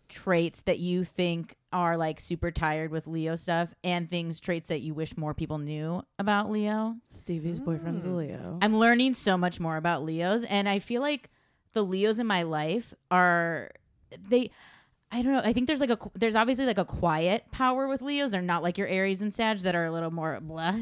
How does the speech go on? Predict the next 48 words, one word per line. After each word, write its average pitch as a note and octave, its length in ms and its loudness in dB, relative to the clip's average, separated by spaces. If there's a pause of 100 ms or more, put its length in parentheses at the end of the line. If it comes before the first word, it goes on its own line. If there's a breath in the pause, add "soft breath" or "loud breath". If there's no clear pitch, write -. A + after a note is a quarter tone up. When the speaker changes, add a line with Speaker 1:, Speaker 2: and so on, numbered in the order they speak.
(140)
Speaker 1:
to B3+ 120 -2
me. B3+ 420 0
Um, F3+ 460 0 (800)
so A#3 200 2
I A#3 100 6
feel D4 200 0
like F#4 300 -2
when G3 160 0
I F#3+ 80 2
see, G3+ 160 -4
like, F#3 180 -2
the F3+ 140 0
adjectives, E3 420 0
they're D#3+ 160 -2
just D#3+ 200 -2
very, E3+ 280 2
like, D#3 260 -4 (220)
simple. D3 460 -4 (100)
Like, A3+ 160 8
it's F3+ 120 2
very F#3+ 200 2
just, E3 160 -8
like, D#3 160 -2 (560 soft breath)
"Oh B3+ 60 4
my B3+ 100 4
God, G#3 300 2
royal, G#3 520 6
proud, G3 800 2
big B3 160 4
hair." F3 320 2
And, G3 100 -2
like, F#3 180 0
that's, F#3 260 0
like, F3 180 -2
the, F3+ 120 -2
like, D#3 320 -2
constant D#3+ 440 -6
roto D#3+ 320 -2
you D3+ 160 -6
see. D#3+ 200 -6
But D#3 140 -4
I'm F#3+ 120 0
just F#3 160 -8
wondering E3+ 200 -4
if D#3+ 120 -8
you D#3 120 0
had, D#3 360 -6 (120)
like, C3+ 380 -8